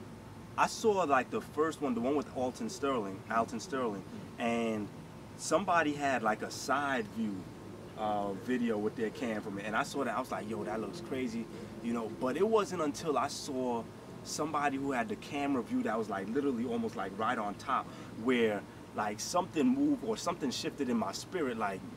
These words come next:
"Yo, that's crazy." Like, like, literally, s-, like, I felt completely diff-, I felt horrified, like, "Yo, how did that just go down?" Um, and that's when I re-, was like, "Yo, you know what? Um, I really want to dedicate significant amount of time,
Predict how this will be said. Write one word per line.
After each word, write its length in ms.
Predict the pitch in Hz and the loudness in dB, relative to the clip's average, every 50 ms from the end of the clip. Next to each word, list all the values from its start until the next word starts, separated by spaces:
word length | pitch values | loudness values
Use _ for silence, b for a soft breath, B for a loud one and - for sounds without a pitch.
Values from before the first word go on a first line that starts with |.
| - - - - - - | -14 -14 -14 -14 -14 -10
"Yo, 300 | - 123 131 135 131 123 | -6 -2 0 0 2 2
that's 280 | 110 104 113 110 - - | 0 0 -2 -4 -6 -8
crazy." 300 | - - 135 147 165 143 | -8 -2 -2 0 0 0
Like, 280 | 123 117 113 113 107 - - - - - 98 - - 117 | 0 0 0 0 -2 -4 -8 -14 -14 -12 -12 -10 -6 -4
like, 240 | 101 104 110 104 | -2 -2 0 0
literally, 400 | 117 147 185 190 185 170 151 135 | 0 2 2 2 4 4 6 4
s-, 200 | 123 123 - - | 4 4 0 -6
like, 220 | 147 135 117 - - | -4 -4 -4 -2 -2
I 120 | 139 151 - - - - - - - | -2 -4 -4 -8 -14 -14 -12 -2 0
felt 580 | 214 208 196 190 175 165 170 - - - - - - - - - - - - - - | 0 2 2 2 0 0 -4 -6 -8 -8 -8 -8 -12 -14 -14 -14 -16 -14 -14 -14 -12
completely 1080 | - - 147 123 - - - - - 165 190 190 180 185 202 190 175 175 175 170 156 135 117 | -8 -4 -4 -4 -6 -6 -14 -12 -8 -4 -2 -2 -2 -4 -8 -6 -6 -4 -4 -4 -6 -6 -4
diff-, 180 | 151 180 - | -4 -4 -2
I 140 | - 127 - | 0 -2 -2
felt 280 | - - 151 123 101 - | 0 0 -2 -2 -2 -2
horrified, 800 | 107 117 131 160 180 160 131 117 - 131 117 110 101 101 95 | -2 2 4 4 4 4 2 0 -2 -2 -2 0 0 -2 -2
like, 240 | 104 101 101 82 76 | -2 -4 -4 -4 -4
"Yo, 140 | 139 120 110 | -6 -6 -4
how 280 | 101 127 127 139 143 | -2 0 2 2 4
did 120 | 135 123 110 | 2 2 -2
that 180 | 127 117 117 | -4 -4 -4
just 220 | 113 123 120 110 - | -4 -6 -6 -6 -4
go 220 | - 127 117 110 | -4 -4 -2 -2
down?" 400 | 104 - 120 135 139 120 104 90 - B B B B B B | -2 -2 -2 -2 -2 -2 -4 -6 -8 B B B B B B
Um, 380 | B 110 113 113 110 113 117 120 | B -2 0 2 2 2 2 2
and 100 | 117 113 | 0 -2
that's 240 | 113 120 139 - - | 0 0 -2 0 -2
when 120 | 139 120 | 0 0
I 100 | 110 110 | 2 0
re-, 200 | 110 110 113 117 - - 117 | 0 0 -4 -6 -6 -6 -6
was 180 | 110 107 98 | -6 -4 -4
like, 200 | 104 95 98 98 | -4 -6 -4 -4
"Yo, 100 | 113 104 | -4 -4
you 140 | 101 104 110 | -4 -2 -2
know 100 | 113 113 | -2 -2
what? 220 | 117 123 135 139 139 B B B B B B B B - | 0 0 -2 -2 -4 B B B B B B B B -6
Um, 260 | - 104 104 104 104 113 | -2 -2 0 0 0 0
I 100 | 107 110 110 104 104 | 0 0 0 0 0
really 320 | 120 131 135 123 127 123 | 0 2 2 4 2 2
want 260 | 113 110 120 123 - | 2 2 -2 -2 -4
to 100 | - - | -4 -6
dedicate 640 | 208 - 233 226 226 226 - - - 131 117 - 220 - - | -6 -4 -4 -4 -2 -2 -4 -4 -4 -4 -2 -2 -4 -6 -8
significant 720 | - - - 104 - 214 - - - 254 - 135 120 117 | -10 -8 -8 -6 -2 -2 -2 -2 -2 -4 -4 -2 -2 0
amount 260 | 110 113 107 107 107 | 2 2 2 0 0
of 80 | 101 - | -2 -2
time, 420 | - 123 117 110 107 101 98 95 | 0 2 4 4 2 2 -2 -4